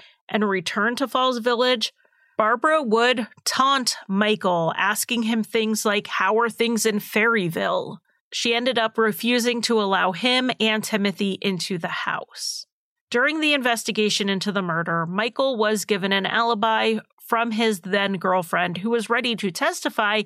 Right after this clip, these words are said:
at the appeals hearing in the spring of nineteen seventy-six that she lied. The woman named Sandra lived with Michael in a trailer not far from Barbara's house.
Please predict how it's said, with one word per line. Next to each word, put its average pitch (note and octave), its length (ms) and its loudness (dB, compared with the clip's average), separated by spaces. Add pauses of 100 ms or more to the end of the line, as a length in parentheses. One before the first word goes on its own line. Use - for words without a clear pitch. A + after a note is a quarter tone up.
at G#3+ 160 -2
the G#3+ 160 2
appeals F4 480 0
hearing G#3 640 0 (100)
in G3+ 160 -2
the F#3 60 0
spring G#3 400 -2
of F#3 100 -4
nineteen G3 400 -2
seventy-six F#3 880 -2 (380)
that - 160 -2
she E3+ 180 0
lied. F#3+ 600 -4 (720)
The A#3 120 0
woman B3+ 340 0
named A3+ 220 2
Sandra A3+ 500 2
lived A3+ 240 0
with C#4 180 0
Michael A3+ 360 0
in G#3 100 0
a G3 80 0
trailer A3 500 2
not A#3 280 0
far B3+ 240 2
from A3 240 0
Barbara's F#3 480 0
house. - 560 -4